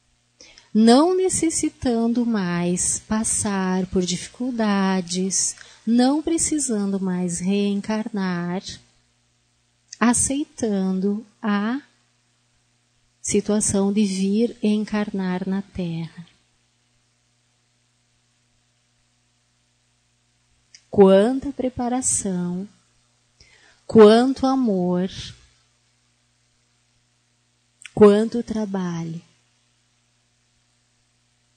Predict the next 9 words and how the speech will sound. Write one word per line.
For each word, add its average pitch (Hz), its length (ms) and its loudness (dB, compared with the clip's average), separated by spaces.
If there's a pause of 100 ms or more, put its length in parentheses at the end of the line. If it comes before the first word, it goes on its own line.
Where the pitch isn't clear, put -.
(400)
É 202 120 4
como 202 440 0
se - 180 0
nós 214 500 0
quiséssemos 208 840 -2
colocar 196 800 -2 (420)
um 196 220 -4
oceano 202 960 -2 (1120)
dentro 202 800 -4